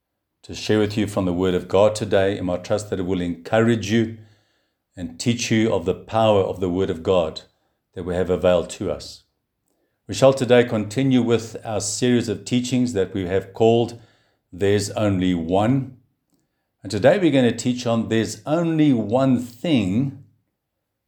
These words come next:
that causes strife and or contention in our lives. I love that Scripture sometimes makes things,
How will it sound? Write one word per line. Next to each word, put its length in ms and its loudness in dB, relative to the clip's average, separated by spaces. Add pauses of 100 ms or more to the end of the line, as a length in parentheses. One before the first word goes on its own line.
that 280 -2
causes 760 2
strife 1040 -2 (640)
and 300 2
or 180 2
contention 1400 -2 (580)
in 140 -2
our 140 8
lives. 600 -2 (1160)
I 140 6
love 300 6
that 120 2
Scripture 540 -2
sometimes 560 0
makes 340 -2
things, 560 0